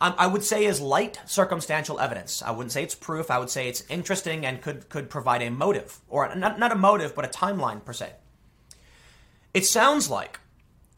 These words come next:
assuming this, she did marry, uh, uh, Elmi to get him into the country faster, that what happened was, while she was married to Hersey with children, she, in her faith tradition, di-, divorced him. They were never le-, never legally married in the first place. But then she married Elmi so he can get to the country,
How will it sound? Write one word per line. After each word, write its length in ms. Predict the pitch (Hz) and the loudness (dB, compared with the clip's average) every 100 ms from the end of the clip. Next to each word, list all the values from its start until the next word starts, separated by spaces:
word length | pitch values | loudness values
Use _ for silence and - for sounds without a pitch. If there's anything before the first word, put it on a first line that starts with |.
| 160 | -2
assuming 420 | - 226 254 254 | 0 2 0 0
this, 180 | 202 - | -2 -4
she 180 | 135 - | -6 -6
did 240 | 156 202 175 | -2 0 0
marry, 360 | 165 175 160 | 2 2 0
uh, 80 | 143 | -2
uh, 460 | 120 110 101 110 98 | -2 -2 -2 -4 -2
Elmi 320 | 151 160 196 147 | 2 2 0 -2
to 100 | 143 | -4
get 180 | 143 | -2
him 120 | 156 165 | -2 -2
into 120 | 151 | -4
the 80 | 139 | -6
country 320 | 143 127 120 | -6 -6 -10
faster, 640 | - 175 202 - 110 - _ _ _ - | -2 2 2 0 -6 -10 _ _ _ -10
that 140 | 127 | -2
what 140 | 170 | 0
happened 340 | 190 240 233 160 | 4 4 4 0
was, 300 | 131 131 - | 0 0 0
while 160 | 131 | 2
she 120 | 190 202 | 2 0
was 140 | 175 | -2
married 240 | 165 175 | -2 -2
to 80 | 156 | -2
Hersey 300 | 156 202 135 | 0 0 0
with 160 | 135 - | -6 -4
children, 580 | - 262 302 135 107 185 _ _ _ _ _ _ _ | 0 0 0 -4 -4 -12 _ _ _ _ _ _ _
she, 520 | - - 240 220 - _ _ - | -6 0 2 0 -4 _ _ -4
in 120 | 170 | -2
her 80 | 165 | -2
faith 320 | - 180 226 | 0 2 2
tradition, 360 | 175 143 139 127 | 0 -2 -2 -6
di-, 100 | 120 - | -8 -8
divorced 380 | 139 123 120 143 | -8 -4 -4 -2
him. 80 | |
They 60 | 143 | -2
were 80 | 165 | 0
never 180 | 208 208 | 0 -2
le-, 220 | 165 131 | -4 -8
never 280 | 139 165 196 | -4 -2 -2
legally 320 | 160 160 151 | -4 -4 -4
married 180 | 143 131 | -2 -2
in 40 | |
the 60 | 117 | -2
first 220 | 214 220 | -2 -2
place. 360 | - 117 - - _ _ _ _ | -4 -6 -6 -10 _ _ _ _
But 140 | - 165 | 0 2
then 100 | 190 | 2
she 160 | 190 | 2
married 320 | 202 185 226 240 | 2 4 2 2
Elmi 360 | 185 190 226 | 2 2 0
so 100 | 180 | -4
he 20 | 156 | -4
can 60 | |
get 80 | 147 | -4
to 60 | 135 | -4
the 60 | |
country, 540 | - 262 254 156 156 | -4 -4 -2 -4 -4